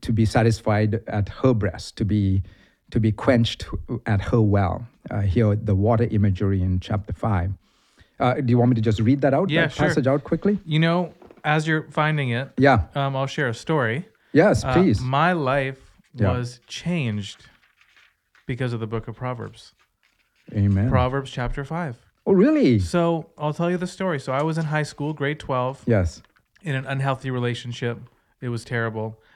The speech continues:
Speaker 2: I had, like, one foot in church, one foot out of church. And, you know, I thought I could be a,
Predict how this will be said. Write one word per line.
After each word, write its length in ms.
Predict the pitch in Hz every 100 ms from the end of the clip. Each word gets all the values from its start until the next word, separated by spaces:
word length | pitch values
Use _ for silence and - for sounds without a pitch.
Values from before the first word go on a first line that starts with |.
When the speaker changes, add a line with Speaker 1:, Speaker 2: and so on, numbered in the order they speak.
| -
Speaker 2:
I 100 | 127
had, 140 | 127 123
like, 120 | 120
one 220 | 123 127
foot 300 | 123 131 131
in 440 | 139 131 131 131 127 -
church, 400 | - 131 127 -
one 180 | 123 123
foot 160 | 123
out 100 | 117
of 80 | 113
church. 460 | 113 120 113 113 - -
And, 480 | 113 110 107 107 - _ _ _ _
you 80 | 131
know, 60 | 120
I 80 | 117
thought 180 | 127 117
I 80 |
could 220 | 113 117 104
be 240 | 117 117
a, 260 | 110 107